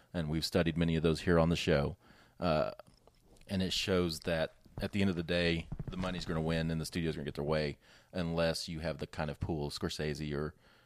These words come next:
or Hitchcock has to, uh, get their movies made the way they wanna make them.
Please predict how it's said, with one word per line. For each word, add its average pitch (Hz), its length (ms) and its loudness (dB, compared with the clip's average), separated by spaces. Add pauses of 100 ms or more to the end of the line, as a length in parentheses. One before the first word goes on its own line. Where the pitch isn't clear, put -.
(140)
or 87 200 2
Hitchcock 87 600 0
has 71 420 -2 (420)
to, 80 400 0 (160)
uh, 82 260 0
get 80 120 -6
their 85 100 0
movies 76 300 -2
made 73 260 -4 (160)
the 90 60 -2
way 85 100 4
they 73 120 2
wanna 73 200 0
make 64 200 -6
them. 60 160 -10